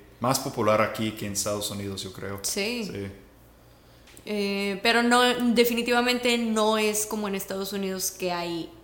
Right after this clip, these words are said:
Speaker 2: siempre uno cerca de ti.
Speaker 1: No, no. Y otra diferencia, am, con la comida rápida en México es que,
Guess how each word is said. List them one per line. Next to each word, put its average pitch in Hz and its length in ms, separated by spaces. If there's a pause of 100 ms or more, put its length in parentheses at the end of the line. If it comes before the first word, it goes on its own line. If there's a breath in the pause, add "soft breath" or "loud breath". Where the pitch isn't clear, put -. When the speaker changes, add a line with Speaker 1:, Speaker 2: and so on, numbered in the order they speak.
(500)
Speaker 2:
siempre 208 840
uno 185 220
cerca 175 420
de - 100
ti. - 260 (360)
Speaker 1:
No, 92 380 (520)
no. 107 80 (1300 loud breath)
Y 151 120
otra 202 300
diferencia, 120 960 (320)
am, 107 480
con 120 140
la 117 120
comida 123 380
rápida 101 680
en 95 120
México 110 640 (720 loud breath)
es 123 160
que, 131 500